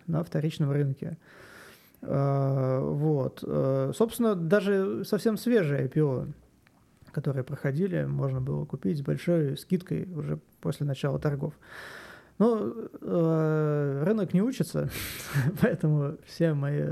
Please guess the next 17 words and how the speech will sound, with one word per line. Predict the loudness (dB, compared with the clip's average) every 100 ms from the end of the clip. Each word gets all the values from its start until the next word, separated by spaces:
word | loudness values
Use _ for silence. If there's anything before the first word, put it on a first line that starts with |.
| -4
вот | -6
эти | -6 -4 -4 -4 -6
рассказы | -4 -4 0 0 2 2 -2 -4 -20 -10 -2
про | 0 2
эффект | 4 4
бутылочного | 2 4 4 2 0 2
горлышка, | 4 2 0 -2 -2
про | 0 0
манипуляции | 2 0 2 2 0 -2 -2
ценой. | 0 -2 0
Кстати, | 2 4
этим, | 4 2 -2
по-моему, | -2 0 0
Ц | 0
Б | 2 2
даже | 2 0
заинтересовался | 0 -2 -4 -2 -2 -2 -4 -8